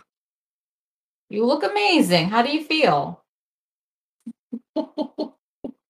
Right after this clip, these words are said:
Speaker 2: That picture is awesome. Yeah, I feel worlds better. It just,
Speaker 1: Oh.
Speaker 2: I discovered a whole new, like, you know, clothing. I think they might have switched mine out,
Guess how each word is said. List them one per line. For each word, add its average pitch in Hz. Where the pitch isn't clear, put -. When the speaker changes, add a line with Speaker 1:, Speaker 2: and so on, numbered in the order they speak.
Speaker 2:
That -
picture 220
is 127
awesome. 117
Yeah, -
I -
feel 165
worlds 185
better. 107
It -
just, -
Speaker 1:
Oh. -
Speaker 2:
I 135
discovered 190
a 156
whole 202
new, 160
like, 120
you 147
know, 110
clothing. -
I 143
think 214
they 370
might 262
have 143
switched -
mine 160
out, 196